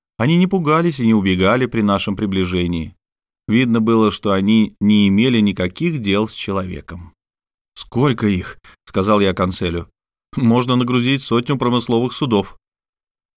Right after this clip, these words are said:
«Их честь это справедливо изволили сказать», — отвечал Канцель. «Счастье, что Нед Ленд не пошел с нами». «Почему же счастье, Канцель?»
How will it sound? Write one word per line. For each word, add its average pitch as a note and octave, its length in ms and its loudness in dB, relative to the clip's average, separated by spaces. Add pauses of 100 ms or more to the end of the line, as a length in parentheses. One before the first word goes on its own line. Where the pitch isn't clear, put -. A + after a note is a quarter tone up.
(220)
«Их E3+ 200 -2
честь F3+ 340 -2
это E3+ 200 -4
справедливо D#3 640 0
изволили G#2 420 0
сказать», — G2+ 520 -4 (140)
отвечал F#2+ 440 -2
Канцель. E2 480 -10 (800)
«Счастье, B2+ 440 -4
что A2+ 360 -2
Нед G2+ 300 -6
Ленд A2 440 -2
не F#2 100 -4
пошел - 360 -6
с - 80 -6
нами». F#2+ 320 -6 (960)
«Почему A2 300 -2
же G2+ 120 -4
счастье, G2 440 -6
Канцель?» A#2 420 -6